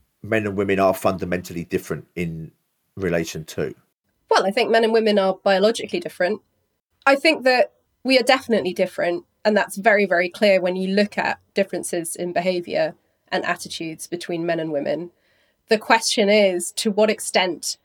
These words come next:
Speaker 2: is that innate, and to what extent is that shaped by the cultural messages we get from the moment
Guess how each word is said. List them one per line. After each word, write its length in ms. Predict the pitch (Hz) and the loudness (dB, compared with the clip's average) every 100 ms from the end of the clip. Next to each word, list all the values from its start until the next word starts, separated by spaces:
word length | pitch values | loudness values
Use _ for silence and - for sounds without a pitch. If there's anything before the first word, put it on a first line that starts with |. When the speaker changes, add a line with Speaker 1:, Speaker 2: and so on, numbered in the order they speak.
| _ | _
Speaker 2:
is 160 | 196 185 | -4 0
that 160 | 185 - | 0 0
innate, 460 | 190 214 185 - - | 2 2 0 -6 -4
and 140 | 190 | -4
to 100 | - | -2
what 160 | 196 196 | 0 0
extent 520 | - - 185 170 - | 0 -2 -2 -2 -6
is 160 | - 180 | -8 -4
that 240 | 175 175 | -2 -2
shaped 480 | - - 185 - - | 0 0 0 -4 -4
by 300 | 175 165 156 | 0 2 0
the 80 | 175 | -2
cultural 400 | - 190 - 180 | -4 -4 -2 -6
messages 560 | 160 165 175 170 160 - | -4 -4 -4 -8 -8 -8
we 100 | 170 | -4
get 300 | 165 156 - | -2 -2 -4
from 160 | 175 | -8
the 80 | 165 | -4
moment 460 | 165 160 156 156 | -2 0 0 -4